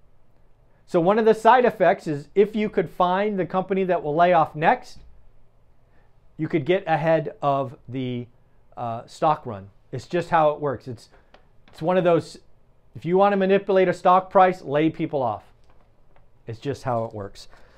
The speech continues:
So at the end of the day, uh, again, let me wish my Asian community Happy New Year.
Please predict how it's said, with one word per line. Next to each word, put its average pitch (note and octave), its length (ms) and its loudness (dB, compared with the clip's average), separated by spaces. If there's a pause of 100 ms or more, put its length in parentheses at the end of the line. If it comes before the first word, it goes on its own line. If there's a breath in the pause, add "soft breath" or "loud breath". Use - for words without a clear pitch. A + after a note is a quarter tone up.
So G#3+ 180 10
at A3 80 10
the B3 140 8
end C#4 100 10
of C4+ 60 10
the B3+ 80 8
day, B3 380 12 (260 soft breath)
uh, F3+ 240 10
again, A3 300 4
let A3+ 120 2
me A#3+ 80 0
wish A3+ 340 0 (120)
my G3 400 2
Asian G#3+ 340 0
community G#3+ 540 -2
Happy G3 340 -2
New G#3 160 2
Year. A#3+ 300 0